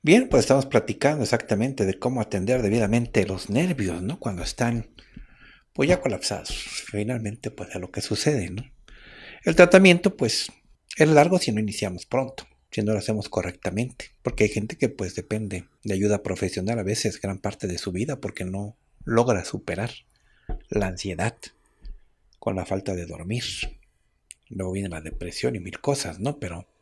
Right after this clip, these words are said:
si iniciamos un tratamiento de manera oportuna, rápido, ¿no?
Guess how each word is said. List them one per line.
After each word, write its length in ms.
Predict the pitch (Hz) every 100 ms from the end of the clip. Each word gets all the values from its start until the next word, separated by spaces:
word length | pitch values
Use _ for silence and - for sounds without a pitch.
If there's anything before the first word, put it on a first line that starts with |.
| - - _ - - - _
si 140 | -
iniciamos 420 | 180 165 208 214 214
un 80 |
tratamiento 500 | 196 165 151 175 180
de 80 | 127
manera 240 | 117 143 135
oportuna, 640 | - 113 - 165 185 196 _ _ _ _ _ _ _ _ _ _ -
rápido, 480 | 95 101 - 92 80
¿no? 180 | 104